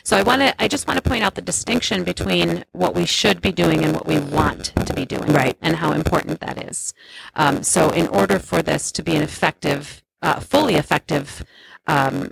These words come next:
Speaker 1: lifestyle change for you,
Speaker 2: Mm-hmm.
Speaker 1: um, we wanna embrace the idea that this is what you want to be doing,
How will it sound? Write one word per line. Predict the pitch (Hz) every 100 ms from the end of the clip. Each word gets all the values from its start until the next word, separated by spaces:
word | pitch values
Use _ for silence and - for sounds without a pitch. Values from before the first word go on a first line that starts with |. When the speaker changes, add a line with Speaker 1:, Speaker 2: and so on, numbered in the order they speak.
| -
Speaker 1:
lifestyle | 165 165 - - 151 135 135 143 _ _ _
change | - 156 139 -
for | 151
you, | 139 135 123 151
Speaker 2:
Mm-hmm. | 143 123 117 127 _
Speaker 1:
um, | 160 151 160
we | 185
wanna | 180 208 220
embrace | 180 170 170 175 175
the | - -
idea | 151 151 160 151
that | 170
this | 160
is | 160 147
what | -
you | 147 139
want | 147 139 -
to | -
be | 143
doing, | 131 143 120 107 143